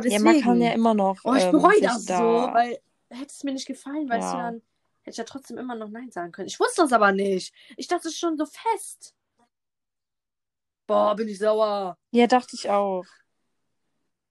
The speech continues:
Speaker 2: Aber besser ist es, jetzt bin ich nicht in der Klasse von denen. Oh.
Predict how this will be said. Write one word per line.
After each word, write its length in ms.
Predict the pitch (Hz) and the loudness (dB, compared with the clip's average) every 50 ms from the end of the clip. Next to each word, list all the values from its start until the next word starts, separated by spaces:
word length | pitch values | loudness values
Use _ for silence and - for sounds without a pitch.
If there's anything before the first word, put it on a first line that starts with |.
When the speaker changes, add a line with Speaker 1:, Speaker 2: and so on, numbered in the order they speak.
| _ _ _ _ _ _ | _ _ _ _ _ _
Speaker 2:
Aber 220 | - 208 202 202 180 | -20 -14 -14 -14 -12
besser 320 | 196 208 196 - 214 - | -12 -14 -12 -12 -12 -12
ist 140 | 214 - - | -10 -8 -8
es, 180 | 190 185 - | -8 -8 -8
jetzt 180 | - 190 _ - | -12 -14 _ -12
bin 160 | - 202 196 | -12 -10 -10
ich 260 | 196 190 190 - - - | -10 -12 -14 -16 -18 -16
nicht 280 | 196 196 196 190 - - | -14 -14 -14 -14 -14 -16
in 80 | 185 185 | -14 -14
der 100 | 180 180 | -14 -16
Klasse 340 | - 196 196 190 - 175 - | -16 -18 -18 -16 -16 -18 -14
von 200 | - 170 170 175 | -12 -12 -10 -8
denen. 420 | 185 185 185 185 196 208 220 _ _ _ _ _ 226 _ _ _ - - - - - - - _ _ _ _ _ _ _ _ _ _ _ _ _ _ _ _ _ _ _ _ _ _ _ _ _ _ _ _ _ _ _ _ _ _ - - _ _ _ _ _ _ _ _ _ _ _ _ _ _ _ _ _ _ _ _ _ _ _ _ _ _ _ _ _ _ _ - - - - - - | -8 -8 -8 -10 -10 -14 -18 _ _ _ _ _ -20 _ _ _ -20 -18 -18 -18 -20 -20 -20 _ _ _ _ _ _ _ _ _ _ _ _ _ _ _ _ _ _ _ _ _ _ _ _ _ _ _ _ _ _ _ _ _ _ -20 -20 _ _ _ _ _ _ _ _ _ _ _ _ _ _ _ _ _ _ _ _ _ _ _ _ _ _ _ _ _ _ _ 0 4 4 4 4 2
Oh. 260 | - 226 233 226 208 | 0 2 2 2 2